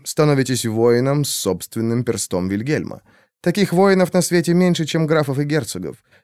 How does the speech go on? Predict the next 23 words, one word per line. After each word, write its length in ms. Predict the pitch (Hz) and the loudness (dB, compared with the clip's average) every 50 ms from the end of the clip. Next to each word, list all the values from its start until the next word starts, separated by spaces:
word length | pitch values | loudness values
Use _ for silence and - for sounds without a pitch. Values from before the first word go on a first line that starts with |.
| _ _ _ _ - | _ _ _ _ -2
Вы 140 | 110 113 127 | 0 2 2
думали, 320 | 120 117 113 107 104 101 | 4 4 2 2 2 0
подобное 500 | 95 - 104 101 104 101 95 101 101 98 | 0 0 0 0 0 0 2 0 0 0
положение 500 | - 98 98 98 98 104 104 101 101 98 | 0 0 0 0 0 0 0 0 0 0
можно 300 | 98 101 101 95 92 101 | 0 0 -2 -2 -4 -6
получить 420 | 95 - 98 98 98 - 104 101 101 | -6 -4 -4 -4 -4 -4 -6 -6 -2
запросто? 640 | 107 107 117 120 - 147 143 - - 120 - - - | 0 0 0 0 -2 -6 -8 -10 -10 -12 -12 -12 -12
Хм. 200 | - 90 - - _ _ _ _ _ _ _ - | -12 -12 -12 -16 _ _ _ _ _ _ _ 2
Наймётесь 480 | 156 170 175 185 196 190 196 175 - | 4 4 6 4 4 2 0 0 0
на 100 | 175 170 | 2 0
службу 500 | 151 - 151 170 175 170 156 156 160 160 | 0 0 0 0 0 0 0 0 0 0
и 120 | 160 156 143 | 2 2 2
готово. 560 | 147 156 151 196 196 156 98 85 71 - - _ _ _ _ _ - | 2 2 2 2 0 0 0 -2 -4 -8 -12 _ _ _ _ _ -4
Нет, 400 | 156 165 175 180 156 113 98 - | 0 2 2 2 2 0 -2 -4
сударь, 420 | - - 98 87 82 85 82 85 - _ _ _ _ _ | -6 -4 -4 -4 -4 -4 -6 -6 -10 _ _ _ _ _
сверхсила 600 | - - 160 170 160 156 - - 180 175 160 160 | -6 0 2 2 2 2 0 -2 0 0 2 2
не 120 | 156 156 | 2 2
даётся 360 | 147 151 156 160 151 - - | 2 2 2 0 0 -2 -4
бесплатно. 680 | 127 123 123 123 - 131 123 104 - - - 60 - - _ _ _ _ _ _ _ _ - | -4 -4 -4 -4 -2 -2 -2 -2 -4 -8 -14 -16 -16 -18 _ _ _ _ _ _ _ _ -4
Я 240 | 123 127 156 180 185 | 0 2 4 4 2
принёс 520 | 180 - 175 185 175 165 127 107 90 - | 2 2 4 4 4 4 4 2 0 -2
свою 440 | - - - - 104 107 104 98 95 | -6 -8 -8 -6 -4 -4 -2 -2 -4
жертву». 600 | 95 92 85 73 - - - - 69 57 - - | -4 -6 -8 -8 -8 -12 -16 -16 -14 -14 -16 -18